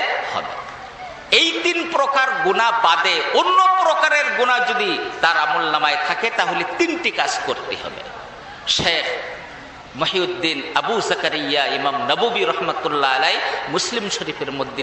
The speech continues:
লিখেছেন, এক নম্বর, আন্নাদামাতু, গুনার উপরে লজ্জিত হতে হবে। আল্লাহ, এ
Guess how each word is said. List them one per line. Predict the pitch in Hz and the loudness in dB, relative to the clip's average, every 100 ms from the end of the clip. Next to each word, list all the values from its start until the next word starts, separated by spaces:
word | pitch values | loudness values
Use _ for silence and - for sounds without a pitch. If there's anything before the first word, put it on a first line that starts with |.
| 123 | -4
লিখেছেন, | - 127 127 101 - - - 277 | -4 -6 -4 -6 -8 -6 0 0
এক | 277 269 | 2 0
নম্বর, | 262 226 202 147 - - - | 0 2 2 2 0 0 0
আন্নাদামাতু, | - 160 139 - 156 139 127 131 131 - - - - 113 | 0 0 0 2 2 2 0 0 -2 -4 -8 -12 -10 0
গুনার | 151 180 160 151 | 2 2 2 0
উপরে | - 139 120 127 | 0 -2 -2 -2
লজ্জিত | 185 185 - 302 214 - | -2 -2 -4 0 0 0
হতে | - - | -4 -6
হবে। | - - - - - - - | -8 -10 -12 -14 -14 -2 0
আল্লাহ, | 190 165 160 160 - - - - | 2 2 2 2 0 -2 -4 -4
এ | - | -2